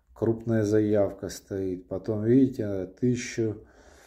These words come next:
Бумага не из первого котировального списка.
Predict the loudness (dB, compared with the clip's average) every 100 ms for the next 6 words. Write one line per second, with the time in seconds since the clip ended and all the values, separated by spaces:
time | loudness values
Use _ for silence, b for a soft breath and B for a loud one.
0 | b _ -2 4 4 6 2 0 -4 4
1 | 6 6 4 0 -2 -4 -2 0 2 2
2 | 0 -2 -4 -6 -6 -2 -2 -4 -8 -10